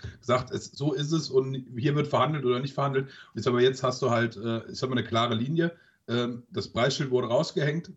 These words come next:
wurde gesagt, „Hier, da, wenn ihr, wenn ihr was haben wollt, Hertha, das kostet's. Ja.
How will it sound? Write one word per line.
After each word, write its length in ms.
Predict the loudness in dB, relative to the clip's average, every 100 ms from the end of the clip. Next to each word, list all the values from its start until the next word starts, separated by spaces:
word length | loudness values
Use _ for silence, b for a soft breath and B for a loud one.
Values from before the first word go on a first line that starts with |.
| -2
wurde 160 | 0
gesagt, 320 | 2 0 0 0
„Hier, 300 | 0 -2 -12 b b _
da, 140 | -4 0
wenn 100 | 0
ihr, 280 | 2 2 0
wenn 100 | -2
ihr 100 | 2
was 140 | 0 2
haben 160 | 2
wollt, 180 | 2 0
Hertha, 440 | 0 2 0 -2 -4
das 220 | -6 -2
kostet's. 580 | -4 -2 0 0 -2 _
Ja. 200 | -4 -4